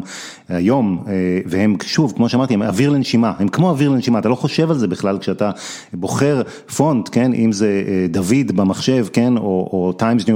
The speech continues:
Roman, אתה לא יודע שיש אדם שעבד עשרות שנים, עשרות שנים, זו האמת. כדי ליצור את היצירה המופלאה הזאת,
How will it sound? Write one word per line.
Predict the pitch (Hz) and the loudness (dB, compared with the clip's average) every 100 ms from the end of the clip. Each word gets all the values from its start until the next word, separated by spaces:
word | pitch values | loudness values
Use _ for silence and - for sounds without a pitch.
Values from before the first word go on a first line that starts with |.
| 104 | 2
Roman, | 151 139 107 | 2 0 0
אתה | 110 | 0
לא | 113 | 0
יודע | 123 135 | 0 0
שיש | 120 104 107 110 | 0 0 0 -2
אדם | 101 117 123 | 0 2 0
שעבד | 107 92 90 110 107 | 0 -2 0 -2 -2
עשרות | 107 - - 110 123 - - - _ | -6 -4 0 0 0 -2 -16 -20 _
שנים, | - 95 98 95 | -2 0 0 -2
עשרות | 87 - 107 110 | -6 -2 -2 -2
שנים, | 110 110 90 | -2 0 0
זו | 101 | 0
האמת. | 101 123 - - - _ _ | 0 0 -2 -12 -20 _ _
כדי | - 90 117 | -6 -2 0
ליצור | 107 - 120 113 | 0 0 0 2
את | 107 | 0
היצירה | 92 101 98 | -2 0 2
המופלאה | 104 101 - 98 139 | 2 0 -2 0 0
הזאת, | 120 107 | 0 -2